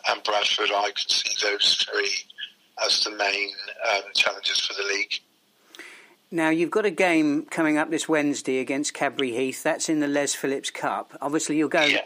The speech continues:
Speaker 2: you're going very well in the other cup competitions. So, bearing in mind you said earlier that, you know, you'd like a top six finish, I think good cup run seems to be another thing that the fans have got to look forward to this season.
Speaker 1: Yeah, no, certainly every game we play we'll look to win, of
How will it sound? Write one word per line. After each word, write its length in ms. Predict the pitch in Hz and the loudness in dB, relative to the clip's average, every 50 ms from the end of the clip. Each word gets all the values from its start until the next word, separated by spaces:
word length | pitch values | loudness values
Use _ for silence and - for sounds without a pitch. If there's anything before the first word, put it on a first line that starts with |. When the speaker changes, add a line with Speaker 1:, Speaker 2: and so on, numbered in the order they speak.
| - _ | -2 _
Speaker 2:
you're 140 | 160 175 160 | -2 0 2
going 260 | 165 170 170 147 123 | 2 2 2 2 2
very 180 | 139 165 170 | 4 4 4
well 320 | 160 151 175 185 160 123 117 | 4 4 6 4 4 4 2
in 140 | 123 127 127 | 0 0 0
the 120 | 131 139 | 0 0
other 180 | 143 131 127 117 | 2 0 0 -2
cup 260 | - 143 139 - - | -2 -4 -4 -4 -6
competitions. 720 | - - 127 117 107 117 - - 123 - - - 120 127 - | -4 -4 -4 -4 -6 -8 -6 -6 -6 -6 -6 -8 -6 -6 -4
So, 220 | - 156 147 135 - - - - - - | 0 0 0 0 -2 -8 -14 -14 -14 -2
bearing 240 | - 185 208 233 233 | 2 2 2 4 2
in 100 | 214 208 | 2 2
mind 240 | 196 190 185 170 151 | 4 4 4 4 2
you 60 | 151 156 | 2 0
said 240 | - - 190 165 | 2 2 2 4
earlier 360 | 156 160 156 151 147 147 143 127 | 4 4 4 6 4 4 2 4
that, 200 | 131 143 147 - | 2 0 0 0
you 80 | 160 | 0
know, 100 | 139 139 | 0 2
you'd 200 | 139 139 147 139 | 2 2 0 4
like 220 | 139 147 143 - - | 4 4 4 4 0
a 20 | |
top 260 | - - 165 165 - | -4 -2 -2 0 0
six 300 | - - 151 - - - | 0 -2 -2 -2 -4 -8
finish, 380 | - - 131 123 135 147 - - | -4 -4 -2 0 0 -2 0 -2
I 60 | 156 | -2
think 280 | - 185 185 160 - 165 | 0 -2 -2 -2 -2 2
good 240 | - 214 196 147 | 2 2 2 2
cup 220 | - - 196 196 - | -2 0 0 0 2
run 260 | - 151 151 156 156 160 | 2 2 2 2 2 2
seems 340 | - - 190 185 180 165 165 | 2 2 2 2 2 0 0
to 120 | - 156 | -2 -2
be 140 | 151 175 170 | 0 2 2
another 320 | 165 165 170 170 151 156 | 2 2 2 2 0 0
thing 240 | 151 - 165 147 143 | 0 0 0 0 0
that 120 | 147 151 | 0 -2
the 60 | - 151 | -4 -4
fans 300 | - - 165 160 156 135 | -2 0 0 0 2 0
have 140 | 147 127 | -2 -2
got 160 | - 170 151 - | 0 -2 -2 0
to 80 | - 151 | -2 -2
look 160 | 151 131 - | -2 -2 -2
forward 240 | - - 156 143 147 | -2 0 0 0 0
to 140 | - 139 123 | -2 -4 -4
this 160 | 110 120 - | -4 -4 -6
season. 420 | - - 120 113 107 101 104 95 - _ _ _ _ _ _ _ - - - - - - - _ | -4 -4 -4 -6 -6 -8 -12 -14 -16 _ _ _ _ _ _ _ -8 -8 -6 -6 -8 -10 -6 _
Speaker 1:
Yeah, 240 | - - 175 190 190 175 | 2 4 4 4 4 4
no, 100 | 160 156 151 | 4 4 4
certainly 400 | 143 - - 151 147 131 120 113 | 4 4 2 2 2 2 2 2
every 240 | 110 110 107 - 110 | 0 0 0 -2 0
game 280 | - 113 107 107 107 107 107 | 2 2 2 2 0 -4 -10
we 180 | - - - | -6 -2 0
play 280 | - 110 110 107 107 107 101 | 2 2 2 2 2 -2 -4
we'll 140 | 101 98 101 | -4 -4 -2
look 140 | 107 110 | -4 0
to 180 | - - - 101 | 0 -2 -2 0
win, 300 | 101 113 113 117 120 120 113 | 2 2 2 2 0 -4 -4
of 140 | 110 - | -6 -4